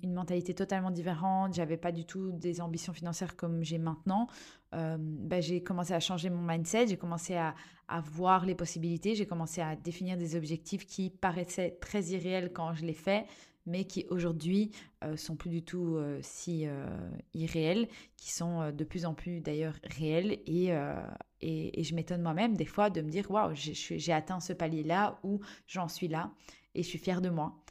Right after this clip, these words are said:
Et, euh, et c'est ça la constatation que j'ai eue ce week-end, que je me suis dit, Waouh, peu importe le montant finalement que j'ai dépensé, le moment que j'ai passé avec mes copines, ça vaut tout l'or du monde, déjà de un. De deux, je suis trop contente parce que je me suis pas bouffée en me disant, «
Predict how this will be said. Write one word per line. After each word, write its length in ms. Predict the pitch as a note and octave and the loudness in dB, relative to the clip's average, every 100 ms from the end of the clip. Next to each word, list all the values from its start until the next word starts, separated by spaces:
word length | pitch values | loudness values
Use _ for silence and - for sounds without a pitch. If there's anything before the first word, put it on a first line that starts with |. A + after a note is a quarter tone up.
| - _ _ | -20 _ _
Et, 220 | E3+ F3+ | 2 6
euh, 500 | E3+ D#3 - F#2+ G2 - - - | 6 4 2 -2 -4 -6 -12 -6
et 60 | F3 | -4
c'est 140 | E3+ | 0
ça 100 | G3+ | 4
la 120 | F#3+ | 4
constatation 500 | F3 D#3+ E3+ E3 F3 | 2 -2 0 0 0
que 80 | F#3 | 0
j'ai 100 | E3+ | 0
eue 60 | D#3 | 0
ce 80 | |
week-end, 320 | F#3 E3+ F#3+ G3 | -4 -2 -2 -2
que 80 | E3 | -6
je 100 | D#3 | -6
me 60 | D#3 | -8
suis 160 | - | -6
dit, 120 | D#3 | -4
Waouh, 480 | D#3 D#3 D#3 D#3+ D#3 - - - _ _ | 0 2 2 0 -4 -8 -18 -20 _ _
peu 80 | F#3+ | 0
importe 300 | F#3 F3+ E3 | 2 0 -2
le 80 | E3 | -4
montant 320 | E3 E3 E3 | -4 -4 -6
finalement 340 | - E3 D#3+ | -4 -4 -4
que 60 | D#3+ | -4
j'ai 80 | E3 | -2
dépensé, 580 | D#3 D#3 - E3+ - - | -2 -4 -4 -6 -6 -6
le 180 | E3+ F3 | -2 0
moment 400 | E3+ G3+ G#3 G3+ | 0 0 2 0
que 60 | |
j'ai 80 | E3 | 0
passé 240 | E3+ - E3+ | -2 -2 -2
avec 80 | |
mes 120 | D#3+ D#3 | -4 -4
copines, 380 | D#3+ F3 F3 - | -6 -4 -6 -6
ça 180 | - D#3+ | -6 -4
vaut 320 | D3+ D#3 - | -4 -6 -8
tout 120 | - G3+ | -6 -2
l'or 220 | F3+ E3 | 0 -2
du 80 | D#3 | -4
monde, 260 | D#3 F#3+ | -2 -2
déjà 220 | E3+ D3 | -4 -6
de 140 | D3 D3+ | -6 -6
un. 180 | E3+ F#3+ - - - - | -6 -6 -12 -20 -20 -6
De 80 | F#3 | -2
deux, 300 | E3+ G3+ G3+ | 2 2 0
je 60 | G3+ | -4
suis 120 | - | -6
trop 160 | - G3 | -4 -4
contente 340 | F3+ F#3+ F#3 | -4 -4 -4
parce 160 | E3+ E3 | -4 -6
que 120 | E3 | -6
je 100 | D#3+ | -4
me 60 | |
suis 160 | D#3+ D#3+ | -6 -4
pas 140 | F#3 | -4
bouffée 540 | E3+ D#3+ F3+ - F3+ F3+ - _ _ _ _ _ _ | -2 -4 -4 -2 -4 -4 -16 _ _ _ _ _ _
en 80 | F3 | -4
me 60 | E3+ | -2
disant, « 300 | D#3+ F3+ | 2 0